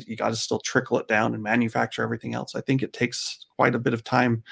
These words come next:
Like, eventually they'll sell millions of these things. NVIDIA has said in the past they sold fifteen million or more R T X twenty series G P Us. That was, like, eighteen months after launch, but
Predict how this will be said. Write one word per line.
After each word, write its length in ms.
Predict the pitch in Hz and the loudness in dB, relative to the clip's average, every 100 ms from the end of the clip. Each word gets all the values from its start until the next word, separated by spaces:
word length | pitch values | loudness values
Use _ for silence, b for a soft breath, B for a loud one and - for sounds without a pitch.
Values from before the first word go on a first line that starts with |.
| B B B | B B B
Like, 140 | 123 123 | 2 6
eventually 400 | 127 170 - 135 | 8 8 8 8
they'll 140 | 131 | 8
sell 240 | 131 147 151 | 8 8 8
millions 460 | 131 165 151 120 | 10 10 10 6
of 100 | 117 | 2
these 220 | 120 117 | 0 -2
things. 400 | - 113 139 139 | 0 2 2 0
NVIDIA 500 | 139 123 127 127 127 | 0 0 2 4 4
has 220 | 117 117 - | 2 0 0
said 220 | 117 120 | 0 2
in 80 | 117 | 0
the 60 | |
past 320 | 117 120 120 | 2 0 0
they 80 | - | -2
sold 280 | - 123 113 | 0 0 0
fifteen 460 | - 135 - 143 123 | 2 2 4 4 6
million 380 | 123 127 123 131 | 8 6 6 4
or 220 | 135 131 | 8 10
more 500 | 131 123 120 120 117 - _ _ _ 123 | 10 10 10 8 6 -2 _ _ _ 4
R 120 | 123 | 4
T 160 | 120 | 4
X 160 | 117 - | 2 2
twenty 260 | - 147 143 | 4 6 6
series 360 | - 113 110 | 6 4 2
G 160 | 120 117 | 0 -2
P 260 | - 113 | 0 0
Us. 140 | 123 135 | 0 2
That 180 | 131 131 | 0 0
was, 340 | 120 - - | -2 -6 -8
like, 260 | - 107 - - | -6 -6 -2 -2
eighteen 340 | 127 - 123 | 0 0 0
months 260 | 107 - 113 | 0 -2 -4
after 300 | 110 120 113 | -4 -2 -2
launch, 400 | 113 107 - - | -2 -2 -6 -2
but 280 | 113 - | -2 -2